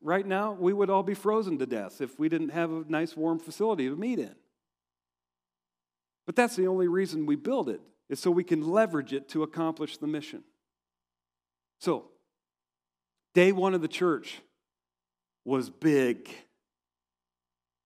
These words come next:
And I'm telling you what, God wants to use the crossing to do big things in twenty twenty-one and beyond.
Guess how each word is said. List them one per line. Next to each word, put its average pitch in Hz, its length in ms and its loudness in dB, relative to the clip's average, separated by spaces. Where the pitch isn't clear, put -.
And 151 100 0
I'm 147 100 0
telling 160 280 0
you 151 100 0
what, 135 300 -4
God 156 380 4
wants 147 300 -4
to 131 120 -10
use 131 300 -2
the 131 120 -8
crossing 123 640 -6
to - 100 -16
do 113 340 -4
big 156 260 6
things 101 600 -10
in 95 80 -10
twenty 139 380 -2
twenty-one 127 720 -6
and 110 160 -8
beyond. 101 580 -6